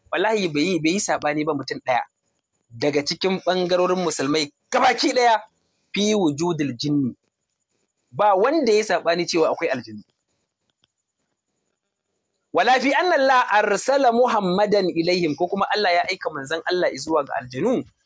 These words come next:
babu wanda ya saɓani. To, tunda Ibn Taymiyyah ya tabbatar da akwai aljanu, kaga duk abin da akwai shi za a iya mu'amala da shi kenan. To, bari mu tafi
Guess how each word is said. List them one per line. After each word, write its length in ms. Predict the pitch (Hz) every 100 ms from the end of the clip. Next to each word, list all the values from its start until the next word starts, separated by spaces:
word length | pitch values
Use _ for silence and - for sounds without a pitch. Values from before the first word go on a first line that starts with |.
| _
babu 200 | 220 180
wanda 200 | 165 139
ya 80 | 139
saɓani. 400 | 131 - 110 110 _ - _
To, 80 | 131
tunda 200 | 247 214
Ibn 180 | 190 180 156
Taymiyyah 320 | 147 165 151
ya 120 | 147
tabbatar 320 | 156 156 147 156
da 80 | 147 -
akwai 320 | - 143 147 -
aljanu, 560 | 123 117 113 247 226 120 - _ _ _
kaga 240 | - 147 156
duk 160 | 160 -
abin 240 | 170 170 147
da 80 | 139
akwai 180 | - 160
shi 80 | 156
za 200 | 135 165 160
a 60 | -
iya 160 | 147
mu'amala 540 | 131 120 139 139 139 117
da 60 |
shi 160 | 113 -
kenan. 220 | - 104 - _ _ _ -
To, 60 |
bari 120 | 131 156
mu 60 | 135
tafi 240 | 107 107